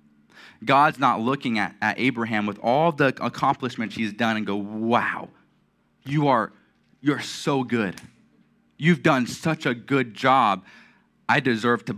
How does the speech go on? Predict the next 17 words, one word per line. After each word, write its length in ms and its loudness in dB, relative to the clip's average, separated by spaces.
I, 220 2
I 40 0
gotta 260 2
bless 320 -10
you. 160 -18
I, 120 4
I 100 4
have 300 -2
to 80 -4
bless 300 -8
you." 180 -16
But 140 -8
then 120 0
what 80 4
does 120 0
it 60 -6
say? 240 -2